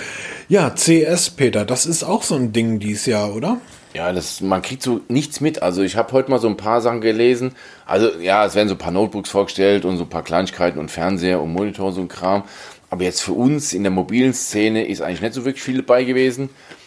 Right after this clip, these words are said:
Speaker 2: Äh, Motorola hat irgendwas, glaub ich, vorgestellt, so am Rande, aber das hab ich irgendwie nicht wirklich mitgekriegt.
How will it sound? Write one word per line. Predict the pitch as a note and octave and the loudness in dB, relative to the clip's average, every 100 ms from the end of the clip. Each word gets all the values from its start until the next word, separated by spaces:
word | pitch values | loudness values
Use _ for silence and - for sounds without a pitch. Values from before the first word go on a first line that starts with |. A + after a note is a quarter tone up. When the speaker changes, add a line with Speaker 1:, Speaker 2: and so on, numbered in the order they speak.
| - _ | -20 _
Speaker 2:
Äh, | - | -6
Motorola | F#2 G2 F#2+ F2 C3 | -2 -2 -4 2 4
hat | G#2+ | 4
irgendwas, | D2 G2 F#2+ - | 0 -2 -2 0
glaub | F#2 F#2+ | 0 0
ich, | |
vorgestellt, | - F#2+ G#2+ A2 G#2+ | 0 -2 0 0 2
so | A2 | 2
am | G#2 | 2
Rande, | F2+ A2 A#2+ B2+ B2+ | 0 0 2 2 2
aber | E2 F#2+ F#2 | 2 2 2
das | F#2 F#2+ - - - | 2 -2 -6 -10 -10
hab | E2 | -10
ich | - | -4
irgendwie | - G#2 F#2 G#2 G2+ G2 - - _ _ - _ _ _ _ - | 0 0 0 0 0 -2 -8 -20 _ _ -20 _ _ _ _ -10
nicht | E2+ F2 | -4 2
wirklich | A2 A2 F#2+ | 2 0 -2
mitgekriegt. | A2+ - A#2 G#2 B2 C#3 - | -4 -6 -10 -4 -4 -4 -10